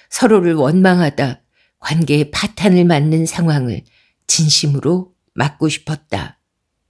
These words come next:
어떤 말이 더 확실한 위로가 될 수 있을까 골몰하던 이규영은 문득 입을 닫았다. 서수경이 의아한 눈으로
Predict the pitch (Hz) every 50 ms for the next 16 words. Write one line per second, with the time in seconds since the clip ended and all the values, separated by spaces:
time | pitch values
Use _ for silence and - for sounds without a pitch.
0 | _ _ _ _ _ _ _ _ _ _ _ _ _ - - 170 - - 214 226
1 | 240 220 190 151 151 156 156 170 170 170 170 - _ _ _ - - 170 180 170
2 | - - - - - - 190 220 208 190 190 - 135 165 180 156 180 165 - 147
3 | 170 170 - 165 160 156 - - 139 175 165 156 - - 135 143 - - 101 143
4 | 147 147 151 151 - - 185 175 165 165 160 151 147 139 135 - 123 135 143 139
5 | - - 170 175 170 - - 165 160 147 135 139 147 165 175 175 _ _ _ _
6 | _ _ - - 170 160 143 - 151 151 147 - _ - 175 160 - 185 175 147
7 | - 180 - 143 - 165 160 - - - 95 95 107 117 - _ _ _ _ _
8 | _ _ _ _ _ _ _ _ _ _ _ _ _ _ _ _ _ _ _ _
9 | _ _ _ - - - 240 233 - - 220 202 190 196 214 214 - - 160 170
10 | 196 196 190 185 180 175 151 147 139 131 120 - 160 196 -